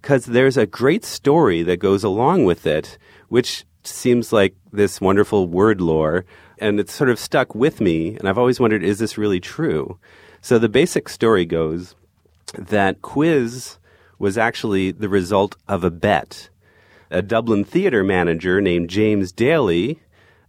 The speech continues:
took a bet where he was challenged to make up a brand new word that has no meaning and get everybody in Dublin using it in twenty-four hours. And as a theater manager, he's got lots of people who work for him.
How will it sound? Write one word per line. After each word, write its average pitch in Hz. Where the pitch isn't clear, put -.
took -
a 127
bet 85
where 95
he 131
was 165
challenged 98
to -
make 135
up 131
a 101
brand 110
new 165
word 95
that 95
has 104
no 117
meaning 127
and 117
get 139
everybody 135
in 117
Dublin 110
using 110
it -
in 110
twenty-four 95
hours. -
And 104
as 110
a 104
theater 151
manager, 107
he's 101
got 95
lots 95
of 92
people 104
who 98
work 95
for 92
him. 92